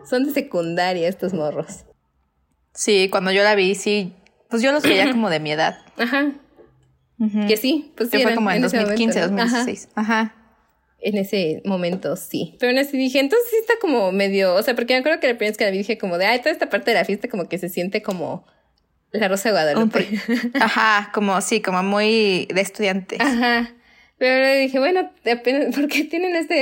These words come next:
Speaker 1: el grupo que sí está tomando". Y dije, creo que cuando <laughs> las primeras como fiestitas que fui así en último año de secundaria, primer año de prepa, como que sí eran así, todavía estaba como el grupote que no tomaba.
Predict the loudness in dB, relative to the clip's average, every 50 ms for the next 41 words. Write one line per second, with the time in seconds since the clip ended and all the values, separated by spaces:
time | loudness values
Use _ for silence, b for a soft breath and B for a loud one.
0 | 2 2 2 0 0 0 -2 -2 0 0 -2 0 -2 -2 -2 -2 -2 -2 -2 -2
1 | -2 -2 -2 -2 -2 -2 -2 -4 -4 -6 b b b b b b b b _ _
2 | _ -2 0 0 2 2 2 0 0 0 0 0 0 0 -2 0 0 2 2 2
3 | 2 0 0 -2 -4 -8 -8 -4 -2 0 0 0 0 -2 -2 0 0 0 0 0
4 | 0 0 0 2 2 0 0 0 -2 -4 -2 0 -2 0 0 0 -2 -2 -2 -2
5 | -2 0 0 0 0 0 -2 -2 -2 -2 -2 -2 -2 -2 -2 -2 -2 -2 0 0
6 | 0 -2 -2 -2 -4 -2 -2 -2 0 0 0 0 0 0 -2 -2 -4 -4 -6 -4
7 | -2 -2 -2 -2 0 0 -2 -2 -2 -2 -2 -2 0 0 0 0 -2 B B B
8 | B -2 0 2 2 2 2 0 2 4 4 4 4 2 2 0 0 0 2 2
9 | 2 2 2 2 0 0 0 -2 -2 -2 -2 -2 -4 -4 -4 -4 -4 -4 -4 -6
10 | -4 -4 -2 -2 -2 -2 -2 -4 -4 -6 _ _ _ 0 0 2 2 0 2 2
11 | 0 0 -2 -4